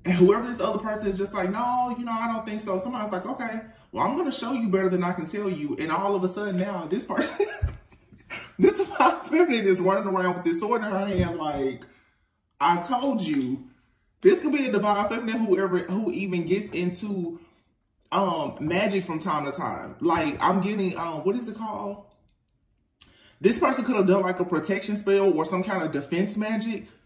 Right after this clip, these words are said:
Like, I'm telling you, the next time they send something towards me, it's gonna go back. And I feel like somebody now is saying, like, "Oh, yeah, it went back." 'Cause somebody's mom, sister, brother, cousin gonna be calling, like, "Yeah,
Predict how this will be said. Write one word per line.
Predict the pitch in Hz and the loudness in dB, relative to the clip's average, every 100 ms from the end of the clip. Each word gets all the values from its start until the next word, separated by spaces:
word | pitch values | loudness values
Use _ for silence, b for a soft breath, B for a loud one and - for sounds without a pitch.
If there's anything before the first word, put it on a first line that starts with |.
| _ _ - | _ _ -2
Like, | 170 175 | 0 2
I'm | 190 | 0
telling | 190 254 254 220 | 0 -2 0 0
you, | 156 127 131 | 0 -2 -2
the | 151 | 0
next | 170 190 190 | 2 0 -2
time | 240 220 | -2 0
they | 202 | 0
send | 202 214 220 | -2 -2 -2
something | 226 220 214 | -2 -2 -2
towards | 254 240 233 - | -4 -4 -4 -6
me, | 233 | -6
it's | - 175 175 | 2 2 2
gonna | 202 208 | -2 0
go | 180 175 | 0 0
back. | 165 196 - - B - | 0 -4 -6 -12 B -2
And | 170 | 0
I | 214 220 | 0 -2
feel | 226 | -2
like | 202 196 | 0 0
somebody | 226 214 208 196 | -2 -2 -2 -2
now | 226 190 | -2 -2
is | 180 | -2
saying, | 214 202 | -4 -2
like, | 175 160 | -2 -4
"Oh, | - 185 190 175 | -2 0 0 0
yeah, | 156 196 147 | 0 -2 2
it | - 180 | 2 2
went | 208 202 | 2 -2
back." | 220 185 - - _ _ _ - | -2 -4 -10 -18 _ _ _ 2
'Cause | 175 175 | 4 4
somebody's | 220 226 220 185 170 | 0 0 2 2 2
mom, | 190 214 208 | 0 0 0
sister, | 220 202 | -2 -2
brother, | 185 202 185 | 0 2 2
cousin | 180 233 214 | -2 -4 -4
gonna | 180 | -2
be | 175 | -2
calling, | 180 190 180 170 | -2 -4 -2 -4
like, | 160 156 175 | -4 -4 -4
"Yeah, | 202 147 151 | -4 -4 -6